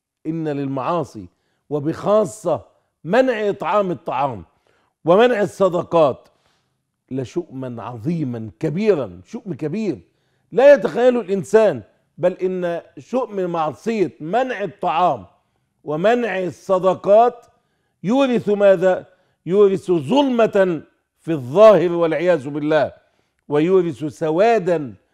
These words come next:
في الباطن، ويكسو القلب طبقة من الران والعياذ بالله، حتى يقال لهم: "كلا بل ران على قلوبهم ما كانوا يكسبون".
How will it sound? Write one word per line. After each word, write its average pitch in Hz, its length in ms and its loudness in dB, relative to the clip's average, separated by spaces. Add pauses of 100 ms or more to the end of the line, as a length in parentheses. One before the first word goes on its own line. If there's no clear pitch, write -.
(140)
في 175 120 -6
الباطن، 165 720 4 (600)
ويكسو 147 640 -2
القلب 147 840 0 (880)
طبقة 175 460 2
من 160 220 -6
الران 190 500 4
والعياذ 185 580 2
بالله، 202 480 0 (320)
حتى - 400 -8
يقال 156 400 -6
لهم: 143 320 -6 (380)
"كلا 151 520 0 (100)
بل 143 420 -4 (440)
ران 147 560 2 (960)
على 151 240 0
قلوبهم 139 600 -6
ما 135 120 -4
كانوا 139 340 -4
يكسبون". 120 580 -10